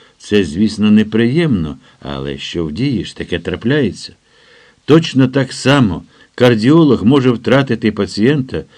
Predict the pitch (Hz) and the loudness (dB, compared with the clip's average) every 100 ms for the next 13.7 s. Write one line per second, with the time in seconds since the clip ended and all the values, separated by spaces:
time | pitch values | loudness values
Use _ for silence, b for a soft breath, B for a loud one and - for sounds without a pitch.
0 | b b 101 131 139 185 165 156 165 151 | b b 2 2 2 2 2 2 2 2
1 | 175 170 156 120 160 165 156 143 139 131 | 4 6 6 6 4 4 0 0 -2 2
2 | 110 135 165 160 139 b b - 127 117 | 4 4 2 -2 -4 b b 2 4 4
3 | 98 87 107 156 127 95 127 147 - b | 0 -2 0 2 0 2 2 2 -6 b
4 | b 104 127 131 127 107 98 90 107 104 | b -2 -2 0 -2 0 -2 -2 -4 -4
5 | 95 92 90 104 90 - 73 67 - - | -6 -4 -6 -6 -8 -8 -10 -12 -20 -20
6 | _ _ _ b b b b b 87 113 | _ _ _ b b b b b -4 -2
7 | 113 120 110 117 131 110 85 b b - | 2 4 6 6 4 2 -2 b b -2
8 | 131 131 104 - 78 - 78 73 67 69 | -2 0 -6 -6 -10 -12 -12 -12 -12 -16
9 | b b b b - 160 180 170 165 156 | b b b b 0 2 4 2 2 2
10 | 165 160 139 160 160 156 147 147 156 - | 4 4 6 6 4 4 2 4 2 0
11 | 147 151 - 143 131 - 147 156 117 80 | -2 -2 -2 -2 -2 0 2 2 0 -4
12 | 76 b b 98 101 123 98 98 127 123 | -8 b b -4 0 0 0 2 2 0
13 | - 98 85 127 135 131 123 | -2 -4 -2 -2 -2 -4 -6